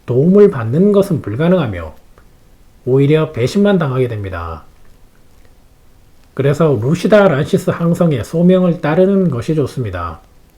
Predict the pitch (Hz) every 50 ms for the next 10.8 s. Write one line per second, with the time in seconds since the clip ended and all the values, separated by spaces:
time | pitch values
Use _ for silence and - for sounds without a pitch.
0 | _ - - _ _ _ - - - - - - _ _ _ - - - 135 135
1 | 139 139 135 - - 127 127 135 135 139 147 151 151 - - - _ - - 120
2 | 127 151 156 - 202 190 175 - 160 127 101 87 80 - - _ - - _ _
3 | _ _ _ _ _ _ _ _ _ _ - - - 127 147 160 180 175 202 196
4 | 208 131 113 135 160 151 113 95 82 - - - - - - - - - - -
5 | 170 180 196 214 214 220 202 156 143 135 - - - 190 170 165 160 165 175 170
6 | 160 135 147 151 175 165 147 151 131 107 87 82 - - _ _ _ _ _ -
7 | - _ _ - _ _ _ _ _ - - - 123 131 139 143 143 151 160 160
8 | 170 175 180 175 - - - - - - - - - - 220 214 - - - -
9 | - - - 208 180 180 175 185 190 175 - - 147 151 160 - - 170 165 175
10 | 175 175 135 135 143 151 151 156 165 160 147 107 92 87 82 78